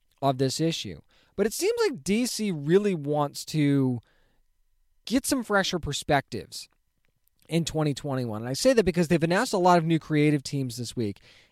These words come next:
and I don't wanna dive too much into all of them, but I wanna highlight a few, like Philip Kennedy Johnson going to be taking on a Superman story, not just in Superman,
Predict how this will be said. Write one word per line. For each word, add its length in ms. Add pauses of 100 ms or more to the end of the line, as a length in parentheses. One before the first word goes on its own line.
and 140
I 140
don't 180
wanna 160
dive 280
too 180
much 420
into 720 (100)
all 380
of 140
them, 300 (380)
but 140
I 40
wanna 260
highlight 460
a 60
few, 300
like 260
Philip 240
Kennedy 240
Johnson 720 (540)
going 220
to 60
be 80
taking 440
on 280
a 140
Superman 540
story, 280
not 280
just 200
in 140
Superman, 640